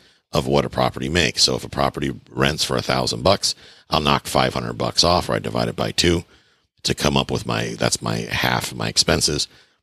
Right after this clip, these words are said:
and I base my cap rate on the balance, five hundred bucks. So if you've got a property that generates twelve thousand dollars a month in income, twelve thousand divided by two is six thousand. Six thousand divided by the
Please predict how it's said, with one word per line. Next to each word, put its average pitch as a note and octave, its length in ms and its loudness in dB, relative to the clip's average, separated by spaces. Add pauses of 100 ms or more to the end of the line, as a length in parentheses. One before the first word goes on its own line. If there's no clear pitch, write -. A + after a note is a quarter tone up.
(100)
and F2 120 0
I C2+ 80 2
base C#2+ 400 2
my B1+ 280 -4
cap - 380 -2
rate A#1 300 -2 (340)
on C3 200 -2
the - 60 -6
balance, F#2 420 2
five A1 240 -2
hundred A#1+ 160 -6
bucks. - 340 0 (540)
So - 160 0
if - 100 -4
you've D#2 100 -4
got D2 140 2
a - 40 -6
property C#2 360 0
that B1 80 -2
generates C#2 580 -2 (560)
twelve D#2+ 320 4
thousand C#2 400 2
dollars C#2 380 2
a C2 40 -4
month C#2 260 -2
in B1 80 0
income, C3 500 -2 (1080)
twelve F#2 300 4
thousand F#2+ 320 2
divided D#2+ 280 0
by D2+ 100 2
two F#2+ 220 -2
is C#2+ 100 0
six - 340 2
thousand. A#1+ 460 -4
Six - 400 2
thousand C#2 480 -4
divided B1+ 400 -2
by B1+ 160 0
the A1+ 240 -8